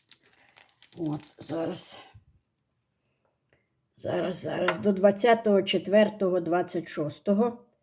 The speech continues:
От, і тут, е, двадцять дев'ять, е, відсотків жиру. І оце я там же купила, Віллі, п'ятдесят центів. Так воно стоїть, мені здається,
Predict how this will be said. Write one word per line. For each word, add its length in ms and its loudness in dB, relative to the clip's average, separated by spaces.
От, 420 2
і 100 0
тут, 440 -4
е, 800 6
двадцять 460 2
дев'ять, 540 0
е, 600 -14
відсотків 720 -4
жиру. 340 -6
І 80 8
оце 340 4
я 100 2
там 280 -6
же 140 -6
купила, 560 -6
Віллі, 360 -2
п'ятдесят 680 0
центів. 440 -4
Так 220 -2
воно 220 -2
стоїть, 400 -2
мені 220 0
здається, 680 0